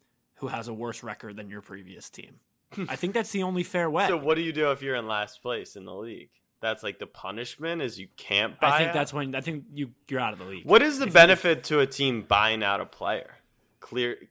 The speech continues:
Speaker 2: gives a roster
Speaker 1: Gets them out of a
Speaker 2: spot?
Speaker 1: contract. Like, I don't know, they do right by the player.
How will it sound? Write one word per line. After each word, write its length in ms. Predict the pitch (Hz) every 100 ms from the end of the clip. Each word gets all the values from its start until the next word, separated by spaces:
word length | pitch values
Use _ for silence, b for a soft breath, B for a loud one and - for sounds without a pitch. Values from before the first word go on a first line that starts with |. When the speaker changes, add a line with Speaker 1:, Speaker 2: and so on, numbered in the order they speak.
| _ _
Speaker 2:
gives 220 | 127 117
a 60 | 101
roster 240 | 90 90 120
Speaker 1:
Gets 100 | -
them 120 | 120
out 160 | 120 117
of 80 |
a 40 | 95
Speaker 2:
spot? 100 | 98
Speaker 1:
contract. 840 | 120 117 113 127 113 117 113 - 107
Like, 440 | 104 95 92 - -
I 60 |
don't 240 | 104 98 87
know, 140 | 92
they 100 | 95
do 240 | 95 110 95
right 300 | 95 101 -
by 160 | 101
the 80 | 101
player. 500 | - 107 101 101 101